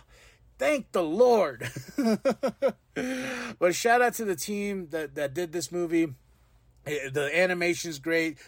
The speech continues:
The artwork's great on the cover. I cannot wait for part two. I can't wait to see where we go,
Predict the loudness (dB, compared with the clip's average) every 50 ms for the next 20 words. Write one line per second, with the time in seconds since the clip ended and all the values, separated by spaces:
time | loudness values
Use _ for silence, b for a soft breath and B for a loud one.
0 | B -12 -12 -8 -2 0 0 0 0 0 -4 -6 -6 -6 -6 -4 -2 -2 -2 -2
1 | -6 -10 -10 -12 -6 0 2 2 4 4 4 2 2 0 -2 B B B B B
2 | B -12 -8 -6 -6 -4 0 0 0 0 0 0 0 -2 -2 -2 -6 -8 -4 0
3 | 0 0 0 0 -4 -2 0 0 0 0 -2 -4 -6 -8 -6 -6 -6 -6 -6 -6
4 | -6 -4 -2 -2 -2 -2 0 -2 -2 -4 -4 -6 -4 -2 -2 0 0 0 0 -2
5 | -4